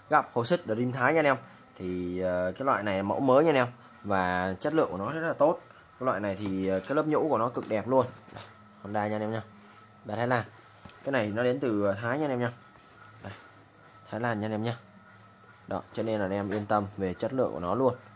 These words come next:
không phải nghĩ nhiều. Đấy. Rồi, bây giờ mình sẽ tiến hành mình khui cho anh em luôn. Thì, ờ, bộ này là gồm, à, hai hộp sên, hai miếng, miếng trên và miếng dưới nha anh em nha.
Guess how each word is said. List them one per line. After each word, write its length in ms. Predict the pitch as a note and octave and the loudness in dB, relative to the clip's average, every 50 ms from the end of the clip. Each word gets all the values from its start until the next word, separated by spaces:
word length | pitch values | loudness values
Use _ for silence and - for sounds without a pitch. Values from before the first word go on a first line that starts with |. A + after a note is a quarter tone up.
| - | -16
không 180 | - - G#2 G2+ | -10 -8 -8 -6
phải 140 | - F#2+ F2 | -6 -8 -6
nghĩ 140 | F#2 F#2+ - | -6 -6 -4
nhiều. 240 | A#2+ B2 G#2+ F#2 - - - - - - - - - - - - - - | -4 -2 -2 -4 -4 -8 -20 -20 -20 -20 -20 -20 -20 -20 -20 -20 -16 -10
Đấy. 160 | - F#2 G2+ - - - - - - - - - | -6 -6 -6 -6 -8 -14 -18 -18 -18 -12 -2 2
Rồi, 160 | A2+ A2 G#2 G2+ | 2 2 2 2
bây 140 | - B2+ C3 | -2 -2 0
giờ 100 | B2+ B2 | 2 2
mình 100 | A#2 A2+ | 0 0
sẽ 100 | - C3+ | -2 -4
tiến 140 | A#2+ C#3+ C#3 | -4 -2 0
hành 140 | D3 C3+ A2 | 0 0 0
mình 100 | A2 G#2 | -2 -4
khui 200 | - C3 B2+ B2 | -2 -2 0 0
cho 40 | B2 | 2
anh 80 | A#2+ | 2
em 140 | A#2+ A2+ A#2 | 2 2 4
luôn. 140 | C3 C3 B2 B2 - - - - - - - - | 4 4 4 2 -4 -12 -12 -12 -14 -16 -12 -6
Thì, 280 | C3 B2 A#2+ A#2+ A#2+ A2+ | -2 0 0 0 2 4
ờ, 400 | A#2+ A#2+ A#2+ A#2+ A#2+ A#2+ B2 B2+ | 6 6 6 6 6 6 4 4
bộ 240 | C3+ B2+ G#2 G2+ | 4 2 2 2
này 120 | A#2 A#2+ A2+ | 2 2 4
là 120 | A#2 A2+ | 4 4
gồm, 440 | A2+ A#2+ B2 A#2+ A#2 A#2+ A#2 A2+ A2+ | 4 6 6 6 6 4 0 0 2
à, 160 | A2+ A2+ A2+ | 2 2 2
hai 320 | A2 A2+ B2+ D#3 C#3+ C#3+ C#3 | 0 -2 -2 -2 0 0 2
hộp 180 | C#3+ B2+ G2+ | 0 -2 0
sên, 200 | - D#3+ D3 C#3 B2+ - - - - - - - - - - - - | 2 0 0 0 0 -6 -18 -20 -20 -20 -20 -20 -20 -20 -20 -20 -12
hai 300 | - - C3 C3 C3+ C3+ | -6 -4 -2 0 0 0
miếng, 200 | C3+ C3+ C#3 D3 - - - - - - | 0 0 0 0 -4 -10 -20 -18 -12 -8
miếng 140 | B2+ C3+ C#3+ | -6 -6 -2
trên 200 | - D3+ C#3+ C3 | 0 2 2 2
và 60 | A#2+ | 2
miếng 180 | A#2+ B2+ C#3 C3 | 0 -2 0 2
dưới 140 | C3 C#3+ | 2 4
nha 60 | D#3+ D#3+ | 4 4
anh 60 | D3 | 2
em 100 | C3+ C3+ | 2 2
nha. 120 | C3+ B2 | 2 0